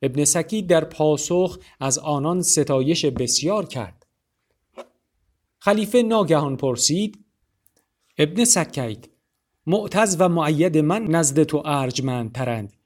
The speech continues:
یا حسن و حسین فرزندان علی؟» ابن سکیت باید انتخاب می‌کرد. اینجا دیگر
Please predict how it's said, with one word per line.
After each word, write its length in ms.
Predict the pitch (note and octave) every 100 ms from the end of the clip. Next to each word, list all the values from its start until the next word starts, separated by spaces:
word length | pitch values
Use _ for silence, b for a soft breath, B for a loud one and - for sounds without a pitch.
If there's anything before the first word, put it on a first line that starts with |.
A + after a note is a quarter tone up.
| _ _ -
یا 360 | C#3+ C#3 A2 B B
حسن 340 | E3+ E3+ G#3+ F#3+
و 120 | C#3
حسین 540 | D3 C3+ D#3+ E3 D3 C3+
فرزندان 680 | - C#3 B2 C3+ B2 C#3 C#3+
علی؟» 560 | B2+ B2 B2+ F#3+ C3+ _ _ _ _ _ _ _ _ _ _ _ -
ابن 220 | C#3 D3
سکیت 560 | C#3+ E3+ - G#3 A3 G#3+ b b
باید 400 | D3 D#3+ E3+ E3+
انتخاب 540 | D#3+ C#3 D3+ G3+ G3 D3
می‌کرد. 540 | B2+ A#2+ A2 F#2 _ _ _ _ _ _ _ -
اینجا 360 | A3+ G3 A3+
دیگر 540 | F3 C#3+ B2 C#3 F3